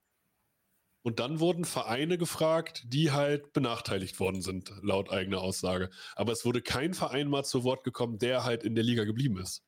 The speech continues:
Also wie die beispielsweise diese Änderung finden. Also es ist schon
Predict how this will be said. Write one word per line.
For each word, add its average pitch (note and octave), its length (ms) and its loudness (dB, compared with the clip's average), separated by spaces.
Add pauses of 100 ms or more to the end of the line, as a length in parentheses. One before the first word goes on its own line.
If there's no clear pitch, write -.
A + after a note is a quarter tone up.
(100)
Also G2+ 320 2 (360)
wie A2 120 2
die C#3 160 2
beispielsweise G#2 640 0
diese F#2+ 220 2
Änderung F#2+ 340 0
finden. F#2+ 320 -4
Also G#2 180 0
es G#2+ 120 0
ist A#2 100 0
schon E3+ 480 2